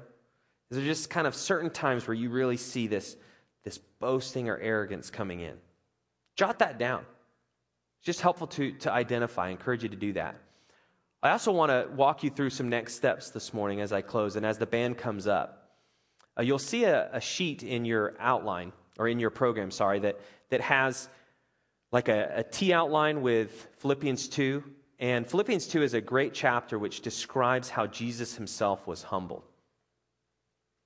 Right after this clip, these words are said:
And if you're interested, uh, you could take a next step today to kind of do a little study of that. And you'll see there on that sheet, there's Philippians two written out. And you look at Jesus' example,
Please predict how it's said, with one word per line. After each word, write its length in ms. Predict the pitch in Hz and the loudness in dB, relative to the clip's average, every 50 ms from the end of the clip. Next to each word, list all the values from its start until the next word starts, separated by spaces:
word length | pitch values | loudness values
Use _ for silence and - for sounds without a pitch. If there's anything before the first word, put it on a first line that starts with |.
| _ _ _ | _ _ _
And 320 | - _ _ _ - - | -20 _ _ _ -4 -2
if 80 | 135 - | 0 2
you're 100 | 208 240 | 4 4
interested, 680 | 226 214 208 - 165 135 - - 123 120 139 160 - - - _ _ _ _ _ _ _ _ _ - | 4 4 2 0 -2 -2 0 2 2 2 2 0 -6 -14 -20 _ _ _ _ _ _ _ _ _ -2
uh, 260 | 107 113 110 107 110 110 | 2 2 4 4 4 2
you 140 | 127 151 180 | 0 -2 0
could 160 | - 180 - | -2 -2 0
take 160 | - 175 156 | 0 0 2
a 60 | 147 | 2
next 260 | 131 135 151 151 - | 2 2 2 0 0
step 180 | - - 156 - | 0 0 0 0
today 220 | - 156 135 120 | 2 0 0 0
to 160 | 113 - - 117 | 0 -2 -6 -6
kind 220 | - - 147 139 | -2 0 2 2
of 120 | 123 - - - - _ _ _ | 0 -2 -6 -20 -20 _ _ _
do 140 | - 160 160 | 2 2 4
a 20 | 165 | 4
little 220 | 151 151 139 131 | 4 4 2 2
study 420 | - - - - 156 143 135 127 | -2 -2 2 4 4 6 6 4
of 140 | 117 107 87 | 2 0 0
that. 260 | - 90 85 - - - _ _ _ _ _ _ _ | -2 -6 -6 -6 -10 -18 _ _ _ _ _ _ _
And 420 | - 117 117 113 113 110 113 107 95 - - - _ _ | 0 2 2 4 2 2 0 -4 -10 -16 -20 -20 _ _
you'll 180 | - 135 147 160 | 0 2 2 2
see 240 | 156 - 170 180 | 0 0 0 2
there 200 | 170 170 165 151 | 4 4 6 6
on 160 | 143 147 151 156 | 4 4 2 2
that 180 | 151 139 92 | 2 0 0
sheet, 580 | - - - 151 160 165 156 - - - - - | -2 -2 -2 0 -2 -2 -4 -8 -14 -14 -6 -2
there's 200 | 127 117 113 - | -2 -2 -2 -2
Philippians 500 | - - 147 151 147 156 143 131 135 - | -2 0 0 2 2 0 -2 -2 -4 -6
two 220 | - - 151 151 | -2 0 0 2
written 240 | 143 147 147 95 127 | 2 2 2 2 2
out. 280 | 127 135 139 143 139 - - - - - _ _ _ _ _ _ | 2 2 2 2 0 -4 -10 -18 -20 -20 _ _ _ _ _ _
And 160 | - 131 131 131 | -2 0 2 2
you 100 | 139 151 | 4 4
look 160 | 175 190 - | 2 2 2
at 80 | 156 | 0
Jesus' 280 | 147 - 175 170 160 - | -2 0 -2 -2 -2 -4
example, 760 | 147 131 131 123 143 135 135 131 135 - 101 95 101 - - | -4 -4 0 0 0 2 2 0 0 0 0 0 0 -2 -8